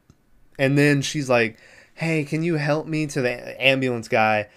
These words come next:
And she ends up, like, killing him. And she does, like, a, and she's up on the glass with, like, a pair of bloody scissors looking at the camera. Uh, and then we get another shot of her running through the woods. And that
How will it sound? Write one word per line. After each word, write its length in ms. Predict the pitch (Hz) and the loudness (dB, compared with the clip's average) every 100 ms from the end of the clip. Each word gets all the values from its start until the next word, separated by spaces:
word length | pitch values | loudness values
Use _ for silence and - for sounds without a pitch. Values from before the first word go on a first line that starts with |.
| - - 127 | -20 -8 -6
And 120 | 123 | -2
she 160 | 143 | 0
ends 160 | 139 131 | 2 4
up, 100 | 123 | 2
like, 220 | 120 117 | 2 -2
killing 300 | - 147 123 | -4 -2 -2
him. 240 | 127 127 113 | -2 -2 -4
And 100 | 110 | -6
she 100 | 117 | -4
does, 200 | 117 107 | -4 -4
like, 140 | 101 | -6
a, 120 | 104 - | -8 -10
and 200 | 170 151 | -8 -6
she's 220 | 165 143 | -4 -2
up 180 | 139 139 | -2 -2
on 140 | 135 | -2
the 60 | 120 | -2
glass 680 | 113 120 117 110 110 - | 0 4 4 2 0 -4
with, 220 | 127 117 113 | -4 -2 -2
like, 200 | 104 104 | -4 -4
a 80 | |
pair 320 | 95 - 127 117 | -8 -6 -2 -2
of 120 | 107 | -4
bloody 260 | 113 113 | -4 -4
scissors 560 | 107 - 120 107 107 95 - - - | -4 -4 -4 -4 -10 -12 -20 -18 -4
looking 280 | 127 131 135 | -2 0 -2
at 100 | 123 | -4
the 80 | |
camera. 640 | 113 127 120 117 107 101 - - _ - _ 123 | -6 -4 -2 -2 -2 -4 -8 -20 _ -20 _ 2
Uh, 400 | 110 104 95 95 | 4 4 0 -2
and 120 | 123 | -2
then 80 | 123 | 0
we 60 | 123 | 2
get 140 | 123 | 2
another 280 | 113 135 135 | 2 2 0
shot 360 | - 139 139 107 | 0 2 2 0
of 100 | - | -2
her 300 | 147 151 131 | 0 2 2
running 340 | 123 156 139 | 0 0 -4
through 200 | 151 147 | -4 -6
the 80 | 104 | -4
woods. 640 | 131 185 196 180 180 - - _ - _ - | 2 6 6 4 -2 -14 -18 _ -20 _ -12
And 240 | 98 131 | -8 0
that 480 | 190 175 - - | 2 2 -2 -16